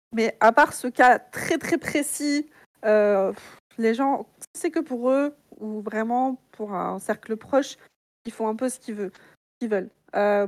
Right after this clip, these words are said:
pour le jeu vidéo, c'est encore différent quand on est créateur. Donc, c'est-à-dire que plus il va y avoir de gens,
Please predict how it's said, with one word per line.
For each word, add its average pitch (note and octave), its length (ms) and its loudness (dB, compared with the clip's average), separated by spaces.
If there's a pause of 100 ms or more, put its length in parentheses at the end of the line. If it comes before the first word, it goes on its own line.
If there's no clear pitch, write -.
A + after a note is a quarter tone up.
pour A#3 160 -4
le A3 240 4
jeu A3+ 240 -6
vidéo, C4+ 280 -2
c'est G#3+ 200 -8
encore G#3 220 -4
différent A#3+ 360 -4
quand G#3+ 200 -10
on G#3 40 -8
est G#3 80 -6
créateur. A3 520 2
Donc, G#3 160 -10
c'est-à-dire A3 380 -2
que A3+ 120 -10
plus - 220 -10
il C#4+ 40 -4
va C4 60 2
y A3+ 80 2
avoir G3+ 220 0
de G3+ 200 -6
gens, A3 280 -6